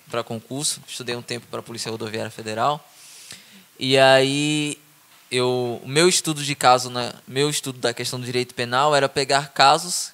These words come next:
que tiveram grande incidência nacional e fazer um estudo em cima deles.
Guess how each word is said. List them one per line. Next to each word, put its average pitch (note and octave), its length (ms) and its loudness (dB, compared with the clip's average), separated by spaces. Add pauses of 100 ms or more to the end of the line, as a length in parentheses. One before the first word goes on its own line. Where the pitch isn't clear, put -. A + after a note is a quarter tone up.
que - 100 -16
tiveram B2 500 0
grande C3+ 300 -4
incidência B2+ 460 -6
nacional D#3 520 -4 (400)
e - 60 -16
fazer D3 280 4
um E3 60 -4
estudo D#3 300 -6
em D#3 40 -4
cima D#3+ 220 -6
deles. C3+ 400 -2